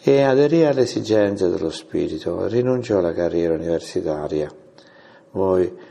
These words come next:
qualcuno avrebbe detto, "Ma, ma, ma perché fai un gesto del genere?" Lui sentì questa vocazione. Dopo qualche tempo Giovanni Paolo secondo lo chiamò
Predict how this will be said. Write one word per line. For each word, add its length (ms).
qualcuno 340
avrebbe 400
detto, 460
"Ma, 160
ma, 260
ma 400
perché 340
fai 220
un 160
gesto 480
del 180
genere?" 600
Lui 160
sentì 360
questa 360
vocazione. 800
Dopo 240
qualche 360
tempo 340
Giovanni 340
Paolo 300
secondo 380
lo 100
chiamò 460